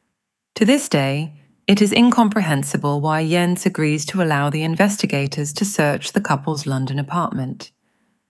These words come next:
And it's unclear why Terry Wright entered the apartment and read private letters that were not related to the cheque fraud charges he was investigating. In any case,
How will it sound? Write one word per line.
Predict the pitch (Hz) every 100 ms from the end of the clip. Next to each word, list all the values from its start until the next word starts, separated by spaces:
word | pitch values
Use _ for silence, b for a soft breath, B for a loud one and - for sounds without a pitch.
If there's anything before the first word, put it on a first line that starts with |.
| _
And | 180
it's | 202 208
unclear | 214 214 - 262 269 247
why | 170 165
Terry | - 202 220
Wright | 196 151 147 - - -
entered | 202 214 202 147
the | 160
apartment | 151 - 143 - 143 143 139 b b b b
and | 185 185
read | 190 180
private | - 214 220 226
letters | 156 143 - 147 143 139 b b b
that | 196
were | - 185
not | 196 208
related | 196 180 156 151 160 151
to | 180
the | 196
cheque | - 226 -
fraud | - 156 147
charges | - 143 139 139 143 139 - _
he | - 202
was | 143 139 139
investigating. | - 180 175 185 - - 131 131 - 127 127 131 _ _ _ _ _ _ _ _
In | 185
any | 180 214 220
case, | 151 139 143 -